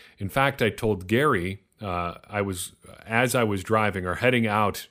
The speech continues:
to drive home to Indiana from Ohio, we were visiting my, my in-laws this weekend. Uh, and I, I wasn't able to watch the game for a variety of reasons, um, mostly because it wasn't on T V in, in Ohio, but,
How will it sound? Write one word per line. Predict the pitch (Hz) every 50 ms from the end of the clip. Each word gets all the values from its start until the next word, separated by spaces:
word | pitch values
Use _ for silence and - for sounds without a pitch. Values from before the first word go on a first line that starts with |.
| _ -
to | - 143 131
drive | 117 113 117 113 107 101 92 80
home | 90 107 117 113 98 90 87 87 87 85 _ _ _ _ _ _ _ _ _ _ -
to | - 120 117
Indiana | 110 107 104 95 98 95 98 104 110 101 95 87
from | - - 110 107
Ohio, | 107 95 90 - - 113 110 101 92 92
we | 90 90 95 92
were | 90 87
visiting | 85 104 95 98 92 95 92
my, | 92 90 90 87 85 - - - - - - - _ -
my | 101
in-laws | 101 101 110 110 107 98 92 87 87 85 -
this | - 90 - -
weekend. | 98 87 78 - 92 92 98 101 98 _ _ _ _ _ _ _ _ _ _ _ _ _ _ _ _ _ _ _ -
Uh, | 120 107 101 95 98 95
and | 101 98 98
I, | 90
I | 95 95 95 95 95 95
wasn't | 98 104 95 - 95 95
able | 95 87 92
to | 85 87
watch | 87 90 92 - -
the | - 87
game | 87 90 90 87
for | - - 87
a |
variety | 80 92 90 95 98 90 87
of | 82 78 78
reasons, | - 85 78 95 92 92 - - - - - - - -
um, | 101 95 90 85 82 85 85 - - _ -
mostly | 110 104 113 135 120 - - 95
because | 82 87 - 98 90 92
it | 87
wasn't | 90 92 85 95 90
on | 85 85 85
T | - 98 90
V | 82 92 90 82 78 90 -
in, | - 101 90 87 85 82 80 -
in | - 101 92
Ohio, | 87 82 82 87 82 82 85 87
but, | 87 85 85 82 _